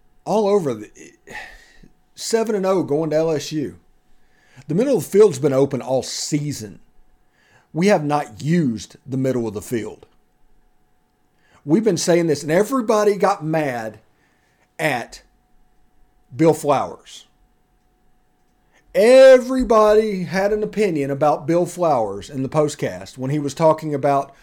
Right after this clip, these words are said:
running a natural passing tree, using all parts of the field, hitting all those things easy,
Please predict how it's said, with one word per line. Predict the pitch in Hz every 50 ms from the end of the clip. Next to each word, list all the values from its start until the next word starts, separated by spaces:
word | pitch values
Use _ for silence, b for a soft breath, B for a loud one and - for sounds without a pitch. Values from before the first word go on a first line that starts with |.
| b b b -
running | 123 143 151 160 160 151 143
a | 131 120
natural | 120 135 147 160 165 165 165 170 151
passing | 156 147 156 143 139 139 - 151 139 131
tree, | 120 - 135 123 110 101 98 107
using | 131 160 180 165 160 165 151
all | 151 147 147 139
parts | - - 151 151 147 139 -
of | 139
the | 135 127
field, | - - 151 139 135 120 107 98 90 b b b b b b
hitting | - 190 190 202 190 180
all | 170 170 165
those | 165 165 160 156 -
things | 165 156 151 143 120
easy, | 156 160 147 156 139 127 131 110 101